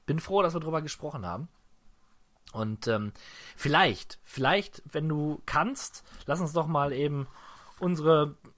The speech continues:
fünf liebsten Spiele der Konsole nennen.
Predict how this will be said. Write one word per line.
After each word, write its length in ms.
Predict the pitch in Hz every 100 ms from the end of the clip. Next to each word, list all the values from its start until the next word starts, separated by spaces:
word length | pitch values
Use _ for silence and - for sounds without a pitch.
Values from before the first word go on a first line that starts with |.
| - - - - - - - -
fünf 640 | - - - - 247 226
liebsten 380 | 180 180 - 165
Spiele 460 | - 151 131 101 - _ - - _
der 100 | 107
Konsole 420 | 123 113 101 101
nennen. 280 | 95 90 78